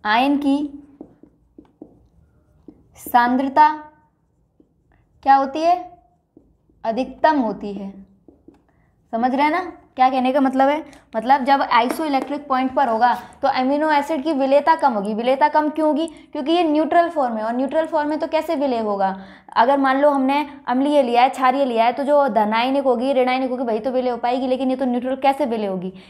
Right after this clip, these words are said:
यानी कि इसकी विल-, अमीनो अम्ल की विलेयता न्यूनतम होगी, लेकिन उस फ-, उस वक्त जो विलयन होगा उसके अंदर कौन सबसे ज़्यादा मात्रा में प्रेजेंट होगा? ना तो ये वाली फॉर्म होगी, ना ये वाली फॉर्म होगी। कौन सी होगी? ये वाली होगी। तो वही तो लिखी कि सां-, इसकी सांद्रता क्या होगी?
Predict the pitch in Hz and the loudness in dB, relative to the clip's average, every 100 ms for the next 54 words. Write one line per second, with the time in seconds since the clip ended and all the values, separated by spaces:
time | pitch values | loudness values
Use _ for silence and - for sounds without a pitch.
0 | _ 247 269 285 302 330 262 277 - 254 | _ -2 0 0 0 0 0 0 2 2
1 | 277 349 359 339 330 339 302 294 285 294 | 2 4 4 2 -2 -2 2 2 2 0
2 | 262 254 262 247 254 330 - - 254 294 | 0 0 -2 -2 -4 -6 -8 -6 -2 0
3 | 330 330 349 - 311 - 339 330 311 311 | 0 -2 -4 4 4 4 -2 0 0 -2
4 | 196 175 - - 240 269 269 277 359 320 | -8 -8 -14 -16 -6 -2 0 2 2 4
5 | 294 285 285 311 311 330 330 302 349 339 | 6 4 4 0 0 0 4 4 4 -2
6 | 311 311 339 330 320 339 320 320 320 339 | -6 -4 2 6 6 4 0 0 0 0
7 | 311 311 311 330 320 294 254 277 277 277 | 0 0 0 0 -2 2 2 2 2 6
8 | 277 294 302 302 285 269 339 277 247 294 | 4 4 -2 -2 -2 -4 -6 -4 -4 -2
9 | 254 226 220 226 214 208 208 220 269 311 | -2 -4 -4 -6 -6 -6 -4 0 0 0
10 | 302 294 285 294 294 247 202 208 214 - | -2 2 6 6 6 -2 -6 -10 -12 -16
11 | - 226 254 302 294 349 330 339 277 262 | -8 -4 -2 -2 -4 -4 -4 0 2 2
12 | 269 269 339 320 285 285 302 294 294 294 | -2 -2 0 0 0 0 0 2 4 2
13 | 381 | 0